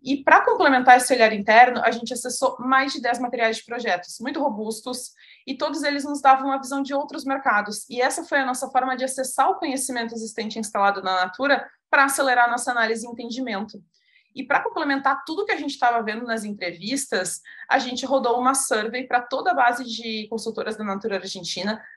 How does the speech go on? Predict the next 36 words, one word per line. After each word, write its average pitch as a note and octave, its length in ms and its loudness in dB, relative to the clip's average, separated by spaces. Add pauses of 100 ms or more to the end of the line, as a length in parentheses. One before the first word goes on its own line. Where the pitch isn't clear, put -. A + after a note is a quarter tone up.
Nela, A3 240 6
a B3+ 40 4
gente B3+ 220 -2
teve A#3 220 2
mais A#3+ 320 6
de E4 60 -2
onze D4 200 -4
mil A3 120 -4
respostas, G#3+ 640 -2
e A3+ 80 -8
isso A#3+ 200 -10
fez A#3 200 -4
com C4 80 -8
que B3 80 -8
a B3+ 60 -6
gente B3 200 -8
tivesse A3+ 400 -4
uma B3 120 -4
amostra B3+ 440 -2 (320)
super D4+ 460 -2
representativa A3+ 760 0
de G#3+ 140 -4
todo G3 180 -2
o F#3+ 40 -4
mercado. D#3 600 0 (300)
A - 80 -2
gente G3 180 -6
tinha G3 340 -2
uma F#3 120 2
margem F3+ 360 6
de E3+ 140 -4
erro E3+ 180 0
de E3+ 140 -6
um C4+ 100 0
por C#4+ 120 -4
cento A3 580 -4